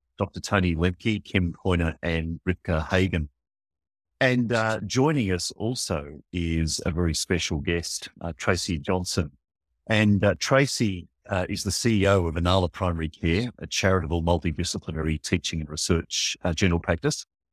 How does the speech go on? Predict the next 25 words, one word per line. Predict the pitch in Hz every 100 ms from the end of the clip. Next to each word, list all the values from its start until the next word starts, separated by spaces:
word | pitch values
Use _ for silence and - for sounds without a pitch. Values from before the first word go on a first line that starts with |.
| _ -
uh, | 101
in | 110 101
Queensland's | - 113 104 95 90 87 -
most | 92 92 - - -
disadvantaged | 107 - 87 71 82 87 - 73 60 - -
suburban | - 87 82 76
location. | 73 73 - 80 78 85 73 _ _ _ _ _ _
In | - 107 101
twenty | 95 - 156
fifteen, | 131 85 107 135 85 _ _ _
Tracy | - 101 101
undertook | 82 76 92
a | 85
Winston | 80 85 - 76
Churchill | - 85 - 87
Memorial | 78 80 85 80
Trust | 78 - 80 - -
Fellowship, | 92 78 - 85 - _ _ _ _ -
and | 101 98
she | - 117 104
studied | - 165 190 120 -
how | 139
to | 127 - -
bring | 104 98 90
care | - 104 95 87